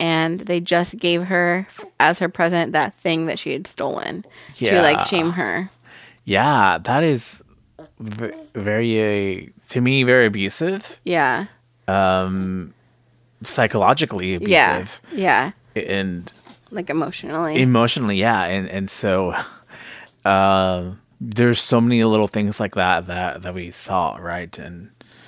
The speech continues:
Speaker 1: Yeah, and I would say
Speaker 2: Yeah.
Speaker 1: for the most part, like, everybody, <sighs>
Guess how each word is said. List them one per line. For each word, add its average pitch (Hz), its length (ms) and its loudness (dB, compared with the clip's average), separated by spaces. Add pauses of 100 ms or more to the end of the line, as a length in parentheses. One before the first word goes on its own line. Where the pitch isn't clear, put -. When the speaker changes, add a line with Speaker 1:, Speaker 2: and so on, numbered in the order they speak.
(200)
Speaker 1:
Yeah, 240 220 6
and 233 100 6
I 262 80 6
would 320 140 6
say 349 140 6
Speaker 2:
Yeah. 180 140 -6 (140)
Speaker 1:
for 254 140 2
the 240 80 2
most 220 260 4
part, 233 240 4
like, 175 240 2 (1120)
everybody, 214 840 2 (1400)
<sighs> - 20 -10